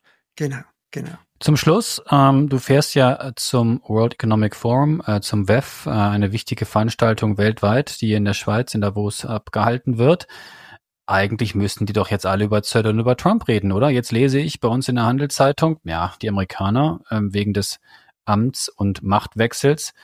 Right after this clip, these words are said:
Speaker 2: werden gar nicht oder nur minimal dort vertreten sein, vielleicht sogar gar nicht großartig.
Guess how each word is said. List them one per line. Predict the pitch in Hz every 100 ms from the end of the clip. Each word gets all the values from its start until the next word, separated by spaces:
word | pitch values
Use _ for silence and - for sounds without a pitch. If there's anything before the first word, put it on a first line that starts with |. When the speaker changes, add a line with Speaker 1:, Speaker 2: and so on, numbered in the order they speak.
| - _
Speaker 2:
werden | 107 110 113 104
gar | 107 107
nicht | 113 139 - - - -
oder | 104 98
nur | 101 104 104 -
minimal | 101 117 117 107 104 107
dort | 107 107
vertreten | 107 - 107 110 131
sein, | 131 151 208
vielleicht | - 104 95
sogar | - 95 87
gar | 82 98
nicht | 160 - -
großartig. | - 147 147 156 - 226